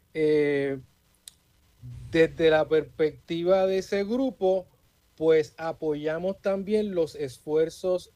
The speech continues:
de restauración de las aguas que históricamente ha estado liderando, eh, lo que es el programa del estuario de la Bahía de San Juan. Y la red, hablando de educación popular,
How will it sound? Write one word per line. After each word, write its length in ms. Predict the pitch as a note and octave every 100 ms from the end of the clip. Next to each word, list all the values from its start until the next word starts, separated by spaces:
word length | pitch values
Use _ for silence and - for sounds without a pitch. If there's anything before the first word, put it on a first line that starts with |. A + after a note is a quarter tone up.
| D3
de 160 | D3+ D#3+
restauración 1200 | D#3+ D#3+ - - E3 E3 D#3 - F#3+ F#3 F#3 F#3 - _ _ _
de 220 | B2+ D3+
las 240 | D3+ D3+ -
aguas 500 | A3 G#3 D#3+ D#3 D#3+ _ _
que 320 | D3+ D3 D#3
históricamente 1120 | D#3 C#3 E3 D#3+ F3+ F#3+ G3 A3+ A3 F3+ E3 - _ _ _ _ -
ha 100 | D3+
estado 760 | C3 - E3 E3+ F#3 F3+ E3 D3+
liderando, 880 | D#3+ D#3+ D#3 D#3 F3 F3+ D#3 C#3+ C#3 _
eh, 380 | D3+ C3+ C3 B2+
lo 180 | C3 C3+
que 120 | C3
es 60 | C3+
el 420 | D3+ D#3+ D3+ C#3 B2
programa 600 | D3+ C#3+ D#3+ F#3 E3+ D3
del 160 | C#3
estuario 460 | B2+ - C#3 C#3 D#3
de 80 | D#3
la 80 | D3+
Bahía 340 | D3 C#3 C#3
de 120 | C3+
San 200 | B2+ C3+
Juan. 260 | B2 G#2+ A2 _ _ _ _ _ _ _ -
Y 460 | F3 F3+ F3 F3+
la 320 | - E3 E3 E3+
red, 480 | A3 B3 A3+ G3+ - _ -
hablando 520 | D3 D3+ D#3 E3+ F#3+
de 60 | F#3+
educación 540 | F#3+ G3 F#3 F#3+ G3
popular, 760 | F3+ F#3+ F3+ G3+ G#3 F#3 D#3+